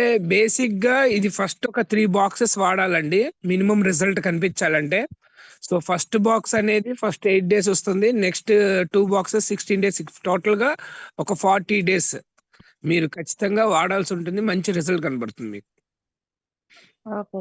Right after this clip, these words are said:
Speaker 2: సార్.
Speaker 1: ఓకే మేడం, మిమ్మల్ని ఎవరైతే పిలిచారో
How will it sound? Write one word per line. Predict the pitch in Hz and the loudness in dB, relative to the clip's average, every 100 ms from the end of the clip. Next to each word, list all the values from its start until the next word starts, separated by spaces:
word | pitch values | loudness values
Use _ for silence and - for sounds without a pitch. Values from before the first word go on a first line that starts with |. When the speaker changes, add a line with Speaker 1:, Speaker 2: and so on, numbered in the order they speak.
| 180 | -12
Speaker 2:
సార్. | 180 175 165 _ _ _ _ _ _ _ _ _ - | -14 -16 -20 _ _ _ _ _ _ _ _ _ -8
Speaker 1:
ఓకే | 143 139 | -6 -6
మేడం, | 113 - - - - | -10 -14 -20 -20 -2
మిమ్మల్ని | 185 202 208 | 0 2 2
ఎవరైతే | 220 269 240 247 240 _ | 2 0 2 0 0 _
పిలిచారో | 190 214 - 208 185 | 0 0 2 0 2